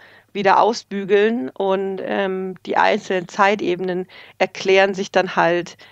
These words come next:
wie es dazu gekommen ist und, ähm, wie auch die Beziehungen zwischen den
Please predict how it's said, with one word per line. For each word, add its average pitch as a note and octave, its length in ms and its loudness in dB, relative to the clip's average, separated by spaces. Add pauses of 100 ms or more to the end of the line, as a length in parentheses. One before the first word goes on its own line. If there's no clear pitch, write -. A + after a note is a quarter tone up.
(260)
wie G3 100 2
es G#3+ 100 4
dazu G3 280 0
gekommen F3 440 0
ist D3 400 -2 (120)
und, E3+ 420 -2
ähm, E3+ 400 -4
wie E3 140 4
auch F3+ 100 -2
die G3 120 -4
Beziehungen G3+ 640 2
zwischen G3+ 360 -2
den F3+ 340 2